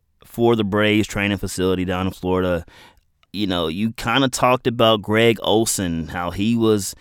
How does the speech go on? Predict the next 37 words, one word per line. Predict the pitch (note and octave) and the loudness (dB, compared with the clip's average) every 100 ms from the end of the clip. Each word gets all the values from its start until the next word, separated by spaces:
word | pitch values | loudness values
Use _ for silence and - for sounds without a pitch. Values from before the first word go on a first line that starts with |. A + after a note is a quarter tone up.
| _ _ | _ _
an | - G2+ G2+ | -2 -2 0
Auburn | G2 G#2+ G#2 G2+ | 0 0 0 0
reliever | G2 G2 G2 G2 F#2+ F2+ E2+ | 0 0 0 0 0 -2 -4
and, | D#2+ D#2+ D#2 - _ _ | -4 -6 -6 -10 _ _
you | E2+ | -6
know, | D#2+ D2 D2 | -4 -6 -8
he, | D2 C#2 | -8 -10
he | B1+ D#2+ D#2+ E2+ D#2+ - | -10 -8 -8 -8 -8 -6
wanted | F2 G#2 G2+ | -2 0 -2
to | G2+ | -2
make | G#2 A2 | 0 0
the | G#2+ | 0
move | G#2+ A2+ A2+ A2 | 4 4 4 4
as | G2+ | 0
a | F#2+ | -2
starter | - A2 A2+ G#2 F#2 - - - | 2 4 4 4 0 -4 -20 -6
at | G2 | -2
the | A2 | 4
next | A2 G#2+ - | 4 4 2
level. | G#2 G#2+ F#2 | 4 4 2
I | F#2 | 0
mean, | F#2+ F#2+ | 2 4
is | G2 | 4
this | D#3 | 4
something | - D#3 D3 C3 | 4 2 4 4
that | A#2+ A#2 - | 6 4 2
you | G#2+ C#3+ | 2 6
already | C3 B2+ A#2 F#2+ | 6 6 4 4
knew, | F2 A2 C3 C#3+ | 4 8 8 8
or | A2+ G#2 G2 F2 - - | 6 4 4 0 -8 -4
did | F#2+ | -2
somebody | - A#2+ A2+ G#2 | 2 4 4 2
inform | F2 - A#2 B2 B2 | -2 -2 2 4 6
you | B2 A#2 | 8 8
about | G2 G#2+ G#2+ G#2 - - _ - | 8 6 6 4 -2 -20 _ -12
Greg | F2 A2 A2 | 0 2 4
Olson | F2 G#2 G#2+ G#2+ | 4 2 2 0